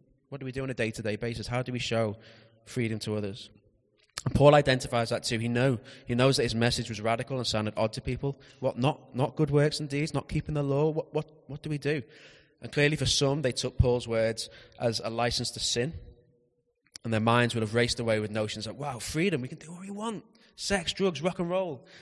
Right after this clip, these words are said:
It's all ahead of us. We can do whatever we want, bring it on." But Paul, of course, heads that off at the past, at the pass and says, verses, uh, thirteen to fifteen, "You, my brothers and sisters, were called to be free,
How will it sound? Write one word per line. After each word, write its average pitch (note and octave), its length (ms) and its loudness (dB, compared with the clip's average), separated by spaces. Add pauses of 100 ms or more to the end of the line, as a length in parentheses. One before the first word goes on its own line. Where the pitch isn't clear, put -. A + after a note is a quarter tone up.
(180)
It's - 100 -4
all E3 160 12
ahead D3+ 180 10
of D#3+ 120 8
us. A2 120 8
We C3 60 6
can D3 120 2
do D#3 140 6
whatever D3+ 400 4
we D3 120 6
want, C#3+ 240 2
bring C3 180 4
it C3+ 60 2
on." A2 240 2 (260)
But - 140 -10
Paul, B2 240 6
of A2+ 100 -6
course, G2+ 220 0
heads A2+ 260 2
that A2 120 -4
off G2+ 180 -8
at F#2 60 -10
the G#2 40 -10
past, - 480 -8 (260)
at - 100 -10
the B2+ 40 -10
pass G#2 320 -2
and G2 80 -6
says, G2+ 340 -2 (360)
verses, G#2+ 420 -4
uh, G2+ 260 -2
thirteen G#2+ 360 -2
to G2+ 80 -6
fifteen, G2 480 -10
"You, B2 340 6 (220)
my B2 100 -2
brothers B2 340 -2
and B2+ 80 -4
sisters, - 360 -4
were G#2+ 60 -4
called C#3 360 0
to - 60 -8
be D3 100 -4
free, G2+ 380 -4